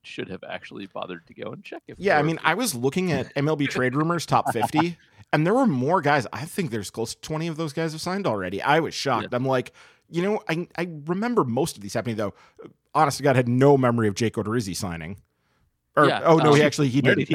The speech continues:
Speaker 2: Never
Speaker 3: go?
Speaker 2: mind.
Speaker 1: No,
Speaker 2: No,
Speaker 1: I
Speaker 2: no, no,
Speaker 1: was
Speaker 2: he
Speaker 3: Yeah,
Speaker 2: didn't. That was
Speaker 3: no.
Speaker 2: a, that was a
Speaker 3: Oh.
Speaker 2: projection I was looking at.
Speaker 3: Okay.
Speaker 1: Oh, okay.
Speaker 2: No, no, no.
Speaker 1: Ooh, 'cause I was, I was actually, um, I was looking at former Brewers for this just because
Speaker 3: <laughs>
Speaker 1: it would be fun. And, you know, it's an easy way
Speaker 3: Well,
Speaker 1: to
Speaker 3: you know.
Speaker 1: drum up stuff. So,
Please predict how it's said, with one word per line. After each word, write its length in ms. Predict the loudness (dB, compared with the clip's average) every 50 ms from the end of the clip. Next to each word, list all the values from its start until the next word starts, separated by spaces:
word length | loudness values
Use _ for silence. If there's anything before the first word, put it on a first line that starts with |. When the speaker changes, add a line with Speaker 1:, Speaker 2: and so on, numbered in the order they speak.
| 2
Speaker 2:
Never 60 | 4 6
Speaker 3:
go? 60 | 4
Speaker 2:
mind. 220 | 6 6 4 2 0 0
Speaker 1:
No, 100 | 0 4
Speaker 2:
No, 140 | 6 6 6
Speaker 1:
I 60 | 6
Speaker 2:
no, 60 | 6
no, 100 | 6 6
Speaker 1:
was 80 | 6 6
Speaker 2:
he 60 | 4
Speaker 3:
Yeah, 40 | 4
Speaker 2:
didn't. 220 | 4 2 2 0 0 2
That 140 | 4 4 6
was 120 | 6 4
Speaker 3:
no. 120 | 4 4 2
Speaker 2:
a, 40 |
that 160 | 2 2 2 2
was 120 | 2 0
a 60 | -2
Speaker 3:
Oh. 20 | -4
Speaker 2:
projection 480 | -6 -4 -4 -6 -6 -6 -8 -8 -8
I 40 | -8
was 140 | -8 -8 -10
looking 280 | -12 -12 -12 -12 -12
at. 160 | -10 -12 -14 -14 -4
Speaker 3:
Okay. 80 | -2 0
Speaker 1:
Oh, 80 | 0 0
okay. 220 | 0 -4 -4 -4 0
Speaker 2:
No, 120 | 2 2
no, 60 | 2
no. 120 | 2 -2 -4
Speaker 1:
Ooh, 40 |
'cause 160 | -6 -6 -4 -2
I 80 | -2
was, 120 | -2 -4 -6 _ _ _ _ _ _ _ -2
I 60 | -2
was 120 | -2 0
actually, 360 | -4 -4 -4 -6 -10 -10 -10 -12 _ _ _ _
um, 240 | -10 -10 -10 -10 -14 _
I 100 | -10 -10
was 120 | -8 -8 -8
looking 280 | -12 -12 -12 -12 -8
at 140 | -8 -8 -8
former 320 | -8 _ -6 -6 -6 -6 -12
Brewers 380 | -12 -10 -8 -8 -8 -8 -10
for 160 | -12 -14 -12 -10
this 260 | -10 -10 -10 -12 -18 _
just 160 | -18 -18 -18 _ _ _
because 340 | -10 -8 -8 -2 -2 -4
Speaker 3:
<laughs> 240 | -2 -2 -6 -6 _
Speaker 1:
it 120 | -14 -14 -14
would 120 | -14 -16 _ _ _
be 100 | -20 -20
fun. 340 | _ -8 -8 -8 -8 -10 -18 -16
And, 260 | -14 -14 -14 -14 -16 _ _ _ _ _ _ _ _
you 80 | -4 -2
know, 80 | -2
it's 140 | -2 -2 -6
an 80 | -10 -10
easy 180 | -10 -8 -6 -4
way 100 | -2 -2
Speaker 3:
Well, 80 | -4
Speaker 1:
to 80 | -4 -6
Speaker 3:
you 60 | -8
know. 40 | -10
Speaker 1:
drum 180 | -10 -12 -10 -10
up 100 | -12 -12 _ _ _ _ _ _
stuff. 280 | -20 -16 -16 -16 -16 -8
So, 220 | -4 -4 -4 -4